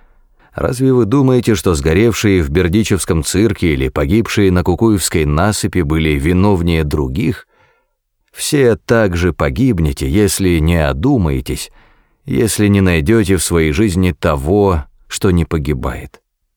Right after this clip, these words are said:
Смерть задавленных башней, сгоревших в цирке, ужасает вас. Но ведь ваша смерть, столь же ужасная и столь же неизбежная,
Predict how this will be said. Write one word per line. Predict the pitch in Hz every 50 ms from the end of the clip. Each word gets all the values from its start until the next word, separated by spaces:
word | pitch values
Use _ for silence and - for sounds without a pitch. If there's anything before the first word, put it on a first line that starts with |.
| _ _ _ _ _ _ _ _ _ _ _ _ _ _ _
Смерть | - - - - 87 104 117 113 98 80
задавленных | 73 76 78 80 76 80 104 104 90 87 85 78 73 67 62 64
башней, | 62 62 104 123 120 104 - - - 69 65 64
сгоревших | 64 65 76 90 107 113 95 - 98 80 - -
в | -
цирке, | - - 123 123 120 - - 101
ужасает | 95 90 76 80 80 76 - - 123 - 52 50 - -
вас. | - - - - - _ _ _ _ _ _ _ _ _ _ -
Но | - 58
ведь | 65 80 85 80 - - - -
ваша | - 73 90 - 71 113 - - 80
смерть, | - - - - 65 - - - -
столь | - - - - 131 107
же | 98 98
ужасная | 98 87 78 67 71 98 120 120 104 - - 80 69 64
и | 57
столь | - - - 110 101
же | 90 85 80 71 64
неизбежная, | 64 67 80 87 85 78 69 64 62 62 73 - 76 67 - 69 69 - - 69 -